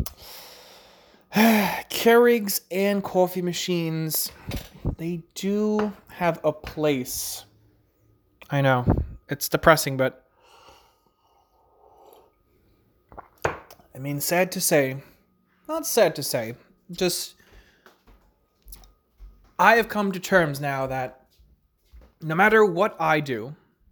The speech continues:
right, and how much I enjoy coffee and the AeroPress, the pour over French press, or whatever, you know, whatever brewing technique, the brewing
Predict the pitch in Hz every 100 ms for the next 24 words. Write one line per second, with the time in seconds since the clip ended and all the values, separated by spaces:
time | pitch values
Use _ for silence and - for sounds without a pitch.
0 | _ _ - - 123 123 - 151 147 160
1 | 160 - 165 160 147 143 143 143 135 143
2 | 135 127 127 - - - _ _ - 139
3 | 143 147 143 135 - - - - - -
4 | - - - 151 143 139 131 - 147 139
5 | - 139 135 135 - - - - _ _
6 | _ _ _ - 147 180 180 160 147 139
7 | - - 135 - - 175 214 208 151 147
8 | 143 143 127 135 120 - _ _ - -
9 | - _ _ _ _ _ _ - 165 202
10 | 185 175 196 294 415 427 349